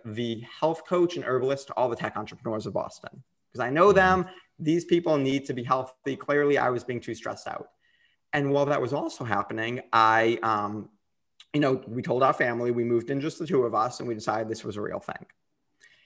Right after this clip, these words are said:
Speaker 1: And so I started this new business. I left my job. I gave a year's notice. I never recommend doing that, first of all, but, you know, I was an owner, so I figured, "Well, what the heck? I have to, uh, you know, do it right." And once I left that job,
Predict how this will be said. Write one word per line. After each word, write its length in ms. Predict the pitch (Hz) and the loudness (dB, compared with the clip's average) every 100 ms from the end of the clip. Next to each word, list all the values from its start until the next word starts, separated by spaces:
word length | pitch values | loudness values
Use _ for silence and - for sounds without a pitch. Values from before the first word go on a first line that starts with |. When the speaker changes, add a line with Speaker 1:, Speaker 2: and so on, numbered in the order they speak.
| _ - | _ -2
Speaker 1:
And 220 | 143 143 | 0 0
so 380 | - 160 147 139 | 0 4 6 6
I 80 | 123 | 2
started 360 | - 135 165 | 2 2 2
this 180 | 233 - | 0 -2
new 80 | 202 | 0
business. 560 | 151 107 98 131 - - | 2 0 -4 -8 -8 -6
I 60 | |
left 240 | - 127 160 | -4 -4 -4
my 120 | 170 | -4
job. 460 | 127 107 107 113 - | -2 -2 -2 -2 -4
I 80 | 110 | -2
gave 200 | 120 113 | -2 -2
a 60 | |
year's 320 | 110 120 151 131 | -2 0 0 -2
notice. 640 | 110 107 139 - - _ 127 | -2 -2 -4 -8 -18 _ 0
I 100 | 127 | 0
never 720 | 117 117 117 107 127 160 - | 0 2 2 6 6 4 2
recommend 440 | 123 123 123 117 | 2 2 2 2
doing 240 | 110 107 107 | 4 2 0
that, 320 | 98 127 - | -2 -2 2
first 260 | 123 117 147 | 2 2 2
of 80 | 120 | 2
all, 320 | 113 135 180 | 4 4 4
but, 420 | 208 123 156 - | 4 2 2 -2
you 100 | - | -4
know, 140 | 131 117 | 0 2
I 40 | |
was 120 | 123 | 0
an 60 | 147 | -2
owner, 360 | 120 117 113 143 | -2 -2 -2 -4
so 140 | 127 | -6
I 60 | 117 | -6
figured, 340 | 127 123 113 | -4 -4 -2
"Well, 340 | 123 127 127 - _ _ - | 0 0 -2 -14 _ _ -4
what 180 | 139 | -2
the 60 | 131 | -2
heck? 280 | 117 107 110 | -2 -4 -4
I 40 | |
have 260 | 110 113 - | -4 -4 -4
to, 200 | 113 113 | -4 -4
uh, 20 | 113 | -4
you 160 | 117 | -4
know, 60 | 104 | -2
do 100 | 113 | -2
it 60 | 107 | -2
right." 300 | 104 110 - _ _ _ _ - | -4 -6 -8 _ _ _ _ -6
And 180 | 139 135 | -2 -2
once 180 | 143 147 | -4 -4
I 60 | |
left 240 | 139 - - | -2 -4 -4
that 160 | 120 | -4
job, 360 | 117 101 104 | -2 0 0